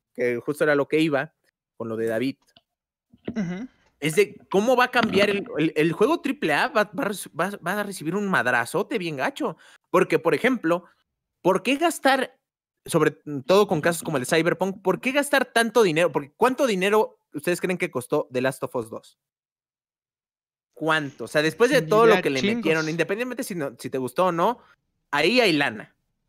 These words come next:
Speaker 1: Y un chingo de lana. Ahora imagínense, despu-,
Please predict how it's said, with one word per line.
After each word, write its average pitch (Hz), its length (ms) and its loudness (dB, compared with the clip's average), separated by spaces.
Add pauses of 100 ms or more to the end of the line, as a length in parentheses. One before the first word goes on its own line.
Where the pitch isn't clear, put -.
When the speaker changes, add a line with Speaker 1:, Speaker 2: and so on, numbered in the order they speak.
Speaker 1:
Y 135 120 -6
un 160 180 -4
chingo 165 480 -2
de 110 120 -4
lana. 113 340 -8 (500)
Ahora 226 220 2
imagínense, 208 800 -4
despu-, 139 240 -8